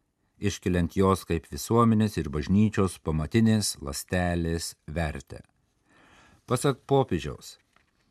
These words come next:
motinos ašaros toliau liejasi, kai diskriminuojami silpniausieji, plinta smurtas ir karai, pralaimėjimai pareikalaujantys nekaltų aukų.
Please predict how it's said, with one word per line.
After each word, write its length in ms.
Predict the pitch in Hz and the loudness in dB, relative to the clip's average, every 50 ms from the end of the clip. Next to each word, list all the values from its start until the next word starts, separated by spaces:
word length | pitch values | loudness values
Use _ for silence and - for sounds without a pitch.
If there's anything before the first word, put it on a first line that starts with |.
| _ _ _ _ - | _ _ _ _ -4
motinos 720 | 82 90 98 101 - - 95 98 95 98 98 - - - - _ _ _ | 0 4 4 4 4 2 -2 -2 -2 -2 -4 -8 -14 -20 -20 _ _ _
ašaros 640 | - 85 87 87 87 - - 87 85 90 - - - | -2 2 2 2 2 0 -4 -4 -2 -2 -4 -4 -6
toliau 460 | - 82 78 82 92 98 107 107 107 | -6 -4 -2 2 4 4 4 4 4
liejasi, 720 | 98 87 87 92 98 101 98 95 95 92 - - 90 87 - | 2 0 2 4 4 4 2 2 0 -2 -4 -6 -8 -8 -8
kai 240 | - 87 85 85 76 | -6 -4 -4 -4 -6
diskriminuojami 1200 | 76 78 - - - 80 78 73 71 78 78 82 92 101 101 101 101 101 95 92 98 95 90 - | -8 -10 -12 -10 -10 -10 -8 -6 -4 -4 -2 0 0 0 0 0 0 0 0 0 -2 -4 -6 -8
silpniausieji, 1000 | - - - 76 67 - - 101 104 104 104 104 98 - - 76 65 58 - - - - _ _ _ - | -10 -10 -10 -10 -6 -2 2 2 4 4 4 2 2 -2 -6 -8 -8 -10 -12 -16 -20 -20 _ _ _ -4
plinta 400 | - 92 101 98 101 90 - 98 92 | 0 2 4 4 4 2 2 0 0
smurtas 540 | - - 98 101 104 101 - 101 92 - 101 | 2 2 4 4 4 2 2 -2 -2 0 0
ir 100 | 95 92 | -2 0
karai, 460 | - - 101 98 110 120 117 107 - - _ _ _ _ _ _ _ _ _ _ _ _ _ - | 0 0 2 2 2 2 2 0 -2 -4 _ _ _ _ _ _ _ _ _ _ _ _ _ -8
pralaimėjimai 880 | 80 85 85 87 90 90 92 101 98 92 90 90 90 87 90 87 82 | -4 -2 0 0 2 2 2 2 2 2 2 2 2 2 0 0 -2
pareikalaujantys 1160 | - 95 87 90 87 85 - 87 87 85 85 82 85 80 82 82 80 - - 82 80 - - - - | -2 0 0 0 0 0 -2 -2 0 0 0 0 -2 -2 -2 -4 -4 -4 -6 -6 -6 -6 -8 -8 -4
nekaltų 760 | 87 87 110 117 - - 110 110 104 - - 71 71 69 - | -2 0 0 0 0 0 -2 -2 -2 -6 -10 -10 -10 -10 -8
aukų. 400 | - 85 87 82 - - 65 62 | -4 -4 -4 -4 -6 -10 -14 -14